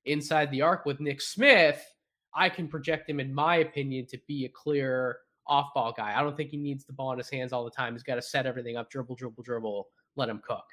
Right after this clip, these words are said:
And so I would much rather, if I'm looking for a guard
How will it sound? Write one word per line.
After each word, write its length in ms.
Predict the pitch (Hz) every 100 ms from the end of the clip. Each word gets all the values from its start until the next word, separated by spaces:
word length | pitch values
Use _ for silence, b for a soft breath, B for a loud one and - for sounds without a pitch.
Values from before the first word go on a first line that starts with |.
| _
And 100 | 131
so 320 | - 143 127 - _ _ -
I 160 | 170
would 180 | 170 151
much 240 | 151 147
rather, 300 | 156 139 131
if 100 | 127
I'm 280 | 165 175 175
looking 320 | 170 160 160
for 220 | 143 160 131
a 40 |
guard 540 | 135 135 123 107 101